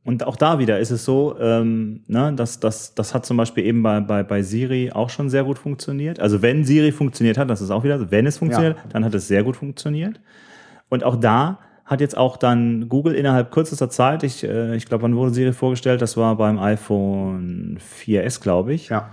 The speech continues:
Speaker 1: Ähm, das heißt also, vor, also in diesen zwei Jahren hat es jetzt, äh, nee, ja doch, in, in zwei,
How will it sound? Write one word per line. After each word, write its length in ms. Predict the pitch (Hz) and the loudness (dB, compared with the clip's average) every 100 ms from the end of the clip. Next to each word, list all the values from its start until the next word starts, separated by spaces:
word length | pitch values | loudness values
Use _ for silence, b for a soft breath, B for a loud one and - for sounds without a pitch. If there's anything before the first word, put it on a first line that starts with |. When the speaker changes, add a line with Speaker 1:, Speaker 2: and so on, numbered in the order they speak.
| B B B _ | B B B _
Speaker 1:
Ähm, 760 | 123 117 117 117 117 117 117 123 - | 2 4 6 4 2 0 -4 -8 -18
das 240 | - 120 123 | -4 -2 2
heißt 200 | 123 123 | 0 0
also, 160 | 113 | -4
vor, 260 | 104 127 - | 0 0 0
also 180 | 117 120 | -2 -2
in 140 | 127 | 0
diesen 200 | 127 139 | 2 0
zwei 240 | 123 123 117 | 2 4 4
Jahren 360 | 147 120 123 | 4 2 2
hat 120 | 120 | -2
es 120 | 120 - | -2 -2
jetzt, 400 | 117 - - 101 | -2 -6 -6 0
äh, 600 | 110 107 107 107 107 107 - - | 2 2 0 0 -4 -8 -16 -20
nee, 300 | - - 95 - - | -14 -10 -10 -10 -2
ja 120 | 113 | -2
doch, 180 | 104 - | -2 -4
in, 120 | 104 | -4
in 260 | 104 101 104 | -4 -6 -6
zwei, 360 | - 107 107 | 0 0 0